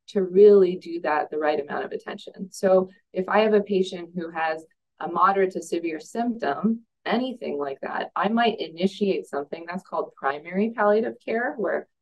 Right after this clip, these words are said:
I can get palliative care going for someone. But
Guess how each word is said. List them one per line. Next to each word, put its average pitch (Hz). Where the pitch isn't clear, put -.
I 170
can 175
get -
palliative 175
care 165
going 160
for 147
someone. 143
But -